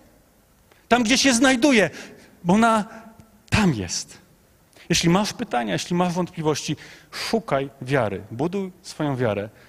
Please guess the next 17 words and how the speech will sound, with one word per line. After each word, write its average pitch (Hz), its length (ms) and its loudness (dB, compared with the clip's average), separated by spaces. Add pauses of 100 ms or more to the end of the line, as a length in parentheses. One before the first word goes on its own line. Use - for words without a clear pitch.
(160)
tam, 131 320 -2 (180)
gdzie 123 180 -4
ona 120 160 0
jest. 85 340 -10 (340)
To - 80 -6
jest - 160 -6
jeden 196 220 -4
z - 60 -12
powodów, 156 260 -4
dla 139 120 0
których 127 300 -6
Bóg 123 280 -6
wymyślił 117 380 -2
coś 110 140 -6
takiego 92 260 -8
jak 90 180 -6
Kościół. - 420 -18